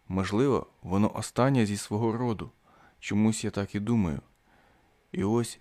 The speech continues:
п'ять років тому тут з'являються люди і будують цей маяк.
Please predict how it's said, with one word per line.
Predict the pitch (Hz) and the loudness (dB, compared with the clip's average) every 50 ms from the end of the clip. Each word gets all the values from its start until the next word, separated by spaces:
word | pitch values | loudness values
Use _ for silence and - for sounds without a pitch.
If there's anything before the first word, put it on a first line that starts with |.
| _ - | _ -8
п'ять | 98 101 113 131 139 - | -2 2 2 2 2 0
років | 104 107 123 - - 104 | -2 -2 -2 -2 -4 -8
тому | - - 101 98 95 104 110 113 113 _ _ _ | -4 0 2 2 4 4 2 0 -2 _ _ _
тут | - - 117 120 | -6 -6 -6 -4
з'являються | 117 113 113 107 104 113 117 113 110 107 - - 107 95 | 0 0 0 0 2 2 4 4 4 2 2 -2 -2 0
люди | 101 117 127 127 135 - - | 2 0 0 0 -2 -4 -4
і | - 104 | -6 -4
будують | 95 98 95 95 107 107 107 107 - | -2 -2 0 0 2 2 2 0 0
цей | - 107 104 | -2 0 2
маяк. | 104 104 107 110 107 92 80 - - | 4 4 4 4 2 0 -2 -6 -12